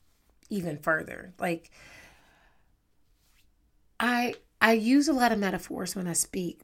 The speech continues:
but to put it more plainly, we are not protected from pains or difficult situations. There's nothing in life, there's not a memorandum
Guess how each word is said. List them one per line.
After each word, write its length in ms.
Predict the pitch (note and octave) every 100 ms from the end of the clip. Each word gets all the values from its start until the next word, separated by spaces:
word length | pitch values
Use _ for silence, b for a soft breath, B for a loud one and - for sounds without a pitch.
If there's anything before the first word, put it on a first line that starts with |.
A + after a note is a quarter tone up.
| -
but 280 | F#3 E3+ - _ _ _ _ _ -
to 120 | -
put 200 | - C#4+
it 60 |
more 200 | C4+ A#3
plainly, 760 | G3 - G#3+ G3+ F3+ F3 F3 - b b b -
we 280 | G3 A#3 D#4
are 120 | F#4
not 260 | D#4+ B3 -
protected 720 | G3 - F#3+ G#3 - F3+ -
from 220 | - F#3 E3+
pains 560 | - G#3+ G#3 G3 F#3+
or 100 | F3+
difficult 540 | E3 E3+ - - - -
situations. 800 | - - E3 D#3 - - - - b b b b b -
There's 220 | A3+ A3
nothing 360 | A#3 C#4+ E4
in 140 | D#4+ D4
life, 220 | G#3+ F#3
there's 220 | - G#3+
not 180 | B3+ C#4
a 40 |
memorandum 920 | C4+ B3+ B3 G3+ G3+ G3 E3+ C#3 D#3+